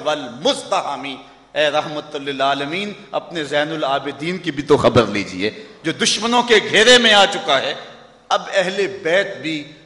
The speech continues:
حضور سے توسل کرتے ہیں اور یوں ندائیں کرتے ہیں، اگر اس کو شرک قرار دے دیں تو صحابہ سے لے کر آج تک امت کا کوئی شخص بھی نہیں بچے گا۔ اس صدی کے یا اس پچ-، سے پچھلی صدی کے کچھ لوگ بچ جائیں گے،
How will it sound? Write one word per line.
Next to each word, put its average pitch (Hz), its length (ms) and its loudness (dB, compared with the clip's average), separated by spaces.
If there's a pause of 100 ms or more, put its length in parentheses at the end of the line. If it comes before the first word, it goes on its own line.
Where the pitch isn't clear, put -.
(120)
حضور 135 300 -8
سے 147 180 -8
توسل 135 520 -8
کرتے 123 420 -10
ہیں 123 260 -6
اور 143 160 -6
یوں 147 200 -10
ندائیں 151 460 -4
کرتے 127 340 -12
ہیں، 135 300 -14 (200)
اگر 156 160 -6
اس 147 240 -8
کو 147 100 -10
شرک 160 460 -10
قرار 135 340 -2
دے 123 120 -8
دیں 123 200 -12 (320)
تو 151 100 -8
صحابہ 127 520 -4
سے 156 160 -10
لے 135 160 -6
کر 151 160 -8 (120)
آج 156 360 0
تک 170 240 -8
امت 185 320 -12
کا 185 80 -2
کوئی 185 240 -6
شخص - 340 -4
بھی 190 120 -8
نہیں 180 100 -12
بچے 110 340 -12
گا۔ 101 100 -14 (360)
اس 247 160 -10
صدی 226 360 -6
کے 220 160 -4
یا 214 160 0
اس 220 300 -4
پچ-، 220 220 -16
سے 214 80 -8
پچھلی 262 360 -12
صدی 202 260 -10
کے 202 160 -4
کچھ 190 180 -12
لوگ 160 280 -6
بچ 156 220 -2
جائیں 214 240 -4
گے، 196 80 -6